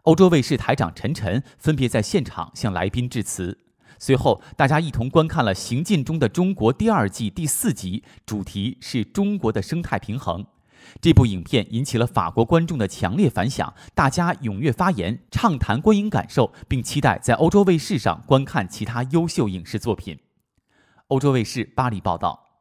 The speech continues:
节目最后，我们来看一组简讯。当地时间二零二二年十一月八日，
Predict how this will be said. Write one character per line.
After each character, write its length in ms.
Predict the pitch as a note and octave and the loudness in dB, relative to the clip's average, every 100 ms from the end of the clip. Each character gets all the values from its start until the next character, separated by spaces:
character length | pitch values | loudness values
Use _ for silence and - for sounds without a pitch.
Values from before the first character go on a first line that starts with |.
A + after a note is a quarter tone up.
| _ _ - | _ _ 2
节 100 | F3 | 4
目 80 | G#3+ | 6
最 140 | G#3+ | 6
后， 240 | - G3+ C3+ | 4 4 4
我 60 | |
们 80 | A2 | 2
来 80 | A2 | 2
看 200 | - C#3 | 2 0
一 80 | G#2+ | -2
组 240 | - G2 | -2 0
简 240 | A2+ G#2 E2+ | 2 2 0
讯。 540 | - B2 - - - _ _ _ _ | 0 -2 -2 -10 -18 _ _ _ _
当 100 | D3+ | 0
地 120 | D3+ | 0
时 120 | B2 | -2
间 160 | B2 C#3 | -2 0
二 120 | - | 0
零 120 | B2 | 0
二 60 | C3 | 0
二 80 | A2+ | 0
年 160 | G#2 | -2
十 160 | G#2+ A2+ | -6 -6
一 20 | |
月 140 | A#2 G2+ | -4 -2
八 180 | A#2 | -2
日， 220 | C3+ A2 | -4 -6